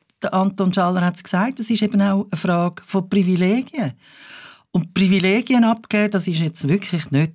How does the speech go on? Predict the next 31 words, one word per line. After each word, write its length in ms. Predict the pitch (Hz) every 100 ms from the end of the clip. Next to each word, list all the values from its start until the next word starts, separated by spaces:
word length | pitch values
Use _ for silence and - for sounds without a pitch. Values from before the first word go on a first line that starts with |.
| -
das, 360 | 123 131 139
was 280 | 131 127 -
wir 240 | 156 139 135
am 100 | 127
meisten 600 | 117 127 135 - 120 -
lernen. 560 | 120 107 127 135 95 - _ - - _ _
Es 80 | 165
ist 120 | 156
schon 120 | 196
mit 160 | 196 190
dem 80 |
Stimmrecht 600 | 185 226 247 294 302 -
so 160 | - 320
gewesen. 300 | 311 - 349
Also 240 | 165 185 165 - - -
eigentlich 680 | - 165 233 247 240 226 220
ist 240 | 220 - 202
es 100 | 190
so, 180 | 190
dass 260 | 185 160 - -
Schweizerinnen 580 | - 196 202 196 156 139
und 140 | 127
Schweizer, 420 | - 160 180 - 104 - _ _ _ _
äh, 360 | 160 - 170 147 143 - -
Männer 380 | 156 151 156
und 160 | - 156
Frauen, 340 | 139 135 156 156 - - - _ _
die 80 | -
politische 640 | 180 180 233 240 220 208
Macht 360 | 160 139 - -
teilen 560 | - 147 180 247 262 269